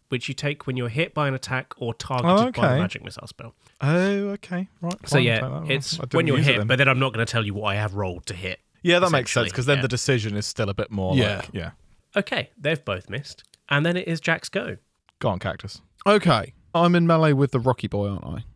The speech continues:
Speaker 1: You are. He is stood right up to you now.
Speaker 3: Well, there's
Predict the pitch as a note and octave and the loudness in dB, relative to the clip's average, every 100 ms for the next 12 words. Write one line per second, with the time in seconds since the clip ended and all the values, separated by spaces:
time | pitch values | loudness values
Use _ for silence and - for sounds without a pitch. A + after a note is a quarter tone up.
0 | _ A2 G2+ G#2 F#2+ F2+ B2 B2 G#2+ - | _ -10 -4 -2 -2 -2 0 0 -2 -6
1 | - - C3+ A2+ D#3+ D3+ B2+ - G2 F#2 | -6 -4 -2 0 -2 -2 -4 -6 -8 -6
2 | G#2 B2 G#2+ - - _ - - D3 G#3 | -4 -4 -6 -12 -20 _ -2 2 6 6
3 | G#3 | 4